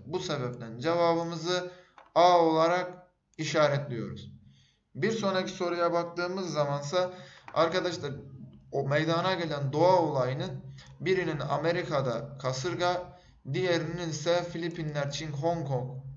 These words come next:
etkisi altına alan farklı bir tayfun, farklı isimlerde deniz ve atmosfer sıcaklığına artışa neden olan bir durum, küresel ısınmanın etkisiyle ilgili olduğu düşünülebiliyor.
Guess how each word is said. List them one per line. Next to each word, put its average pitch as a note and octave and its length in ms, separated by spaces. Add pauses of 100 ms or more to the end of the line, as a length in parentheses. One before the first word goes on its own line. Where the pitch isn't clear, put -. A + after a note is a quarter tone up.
(120)
etkisi C3+ 420
altına E3 280
alan F3+ 260
farklı D#3+ 460
bir F3 180
tayfun, C#3+ 460
farklı C#3+ 400
isimlerde B2 680 (920)
deniz E3 640 (300)
ve D3 80
atmosfer E3 600
sıcaklığına C3+ 1000 (100)
artışa C3+ 580
neden D3+ 440
olan D#3 520
bir D#3+ 200
durum, C#3+ 440
küresel D3 420
ısınmanın C3+ 600
etkisiyle C#3 600
ilgili G#2+ 300
olduğu D#3 400
düşünülebiliyor. B2 640